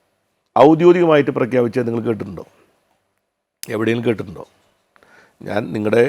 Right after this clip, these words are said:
ഇതെടുത്ത്, ഏഹ്, പിന്നെ പത്രങ്ങൾ അവർ നടത്തിയ പത്രസമ്മേളനം എടുത്ത് വെച്ച് ഞങ്ങൾ യൂത്ത് കോൺഗ്രസ്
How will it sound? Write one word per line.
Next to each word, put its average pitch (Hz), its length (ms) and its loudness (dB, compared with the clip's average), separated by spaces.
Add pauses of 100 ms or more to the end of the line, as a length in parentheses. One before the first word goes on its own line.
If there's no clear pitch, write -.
ഇതെടുത്ത്, 120 300 -4 (300)
ഏഹ്, - 240 -10 (140)
പിന്നെ 120 220 -2 (440)
പത്രങ്ങൾ 120 360 2
അവർ 123 140 6
നടത്തിയ 117 240 0
പത്രസമ്മേളനം 117 520 -2
എടുത്ത് 117 160 -4
വെച്ച് 110 200 -2
ഞങ്ങൾ 123 160 0 (220)
യൂത്ത് 120 240 -4
കോൺഗ്രസ് 101 380 -2